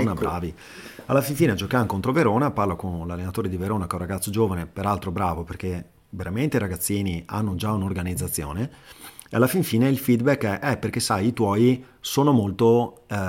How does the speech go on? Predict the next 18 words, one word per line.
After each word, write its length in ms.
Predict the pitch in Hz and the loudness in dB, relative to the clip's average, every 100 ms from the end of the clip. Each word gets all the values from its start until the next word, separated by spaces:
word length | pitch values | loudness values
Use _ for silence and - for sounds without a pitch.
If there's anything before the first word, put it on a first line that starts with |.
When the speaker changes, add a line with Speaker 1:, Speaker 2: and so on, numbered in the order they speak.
| 90 - | -4 -2
Speaker 2:
aperti 480 | 117 107 92 87 | -4 -2 -4 -2
in 60 | 101 | -2
difesa." 460 | 95 - 76 80 82 _ _ _ - - | -2 -4 -8 -8 -12 _ _ _ -20 0
Allora, 420 | 117 98 80 80 - | 2 2 -2 -6 -10
quando 240 | - 131 | 0 2
ha 40 | 117 | 4
detto 200 | 117 104 | 2 0
"aperti 300 | 87 87 131 | -4 -4 0
in 60 | |
difesa", 340 | 156 - 104 110 | 0 2 0 0
io 60 | |
inizialmente 540 | 90 95 110 107 82 107 | -2 -2 -4 -4 -4 -6
ho 20 | |
detto 220 | 85 - | -6 -6
"difendono 400 | 90 - 80 95 | -8 -6 -6 -6
in 60 | 92 | -6
guardia 240 | 76 76 | -6 -8
aperta". 440 | - 101 101 90 | -8 -6 -6 -8